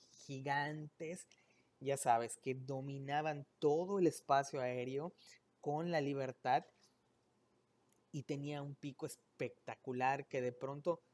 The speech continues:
emitió un canto potente y hermoso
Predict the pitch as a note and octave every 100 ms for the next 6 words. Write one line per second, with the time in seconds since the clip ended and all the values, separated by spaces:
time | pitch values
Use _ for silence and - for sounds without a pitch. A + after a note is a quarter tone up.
0 | _ _ _ C#3+ B2+ C3 C#3 D3+ D#3 D3+
1 | D#3 _ - D3 D3 D#3+ F3 F#3+ G3 -
2 | _ _ _ _ _ _ _ _ - C3
3 | B2 - D3 F3 G3+ C4+ - _ - C3+
4 | C3 B2+ B2+ C3 C3 B2+ -